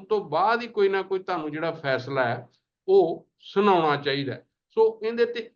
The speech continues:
ਅਮਲ ਕਿੰਨਾ ਹੁੰਦਾ ਹੈ, ਕਿੰਨਾ ਨਹੀਂ ਹੁੰਦਾ, ਇਹ ਦੇਖਣ ਵਾਲੀ ਗੱਲ ਹੈ। ਪਰ ਇਸ ਗੱਲ ਨੇ ਇੱਕ ਜ਼ਰੂਰ ਗੱਲ ਨਿਖਾਰ ਕੇ ਸਾਹਮਣੇ ਲੈ ਆਂਦੀ ਹੈ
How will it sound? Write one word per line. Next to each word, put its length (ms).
ਅਮਲ 240
ਕਿੰਨਾ 360
ਹੁੰਦਾ 280
ਹੈ, 60
ਕਿੰਨਾ 360
ਨਹੀਂ 220
ਹੁੰਦਾ, 280
ਇਹ 220
ਦੇਖਣ 320
ਵਾਲੀ 240
ਗੱਲ 220
ਹੈ। 160
ਪਰ 140
ਇਸ 420
ਗੱਲ 240
ਨੇ 120
ਇੱਕ 360
ਜ਼ਰੂਰ 520
ਗੱਲ 240
ਨਿਖਾਰ 440
ਕੇ 220
ਸਾਹਮਣੇ 420
ਲੈ 240
ਆਂਦੀ 320
ਹੈ 220